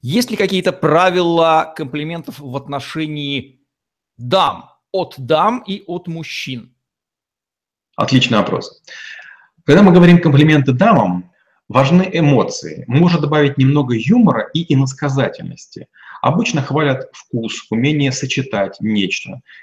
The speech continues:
Speaker 2: Делают упор на индивидуальное восхищение конкретным человеком вот прямо здесь, прямо сейчас. Не дай вам Бог сравнивать с другими представителями женского пола, кем бы они ни были, ваша мама или там ваша сестра, не пойдёт.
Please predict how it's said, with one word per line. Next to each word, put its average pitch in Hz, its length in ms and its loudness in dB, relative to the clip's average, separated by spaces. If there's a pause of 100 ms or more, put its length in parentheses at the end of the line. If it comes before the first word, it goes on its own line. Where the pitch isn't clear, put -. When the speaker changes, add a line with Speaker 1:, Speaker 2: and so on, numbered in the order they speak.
Speaker 2:
Делают 160 420 2
упор 156 560 2
на 139 420 2 (200)
индивидуальное 135 760 2
восхищение 143 800 2
конкретным 127 680 0
человеком 117 640 0
вот 104 160 -12
прямо 127 320 2
здесь, 131 300 0
прямо 113 240 0
сейчас. - 460 -10 (320)
Не 135 140 6
дай 202 240 4
вам 156 220 6
Бог 190 200 0
сравнивать 147 840 2
с 107 220 -2
другими 139 440 6
представителями 131 920 2 (260)
женского 131 500 2
пола, 107 280 4
кем 156 240 2
бы 135 80 6
они 131 160 8
ни 110 140 4
были, 87 240 -2
ваша 113 300 2
мама 135 320 4
или 104 220 -4
там 95 200 -8
ваша 113 240 -4
сестра, 185 400 -2
не 131 200 2
пойдёт. 131 440 -2